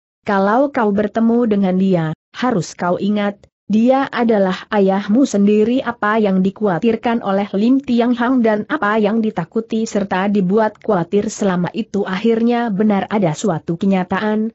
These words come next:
suatu hal yang menakutkan dan menyeramkan hatinya. Orang yang semula disangsikan adalah ayahnya sendiri,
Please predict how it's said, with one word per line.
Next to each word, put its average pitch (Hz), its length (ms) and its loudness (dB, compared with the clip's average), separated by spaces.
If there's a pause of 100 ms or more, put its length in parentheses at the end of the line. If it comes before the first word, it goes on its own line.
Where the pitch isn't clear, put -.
(160)
suatu 214 480 -2
hal 214 320 -2
yang 208 280 0
menakutkan 175 760 -4 (400)
dan 214 240 2
menyeramkan 220 720 0
hatinya. 208 640 0 (440)
Orang 214 360 2
yang 202 240 2
semula 214 400 0
disangsikan 226 880 -2
adalah 175 480 -2
ayahnya 190 640 0
sendiri, 226 800 0